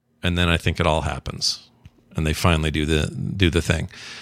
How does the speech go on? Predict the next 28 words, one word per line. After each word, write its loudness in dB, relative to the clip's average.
I'm -2
not 2
even 0
getting 2
into 2
the 2
usual 4
conversation 2
people -2
have -2
been 0
having 0
for -4
months 0
about 2
this, 2
which 0
is, 0
is -2
this 0
good -2
for -2
games? -2
Is -2
it -6
bad 2
for -2
games? -4